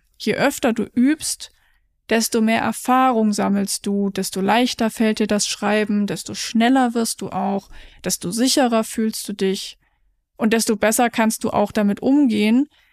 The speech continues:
wenn ein Text vielleicht mal nicht einfach so flutschen will, wenn dir da irgendwo eine Hürde begegnet.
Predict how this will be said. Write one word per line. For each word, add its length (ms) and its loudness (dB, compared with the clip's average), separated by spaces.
wenn 260 4
ein 160 2
Text 320 -2
vielleicht 360 0
mal 140 0
nicht 360 0
einfach 380 -2
so 300 0
flutschen 580 -2
will, 380 0
wenn 120 0
dir 120 0
da 120 -2
irgendwo 380 -2
eine 180 0
Hürde 300 2
begegnet. 720 -10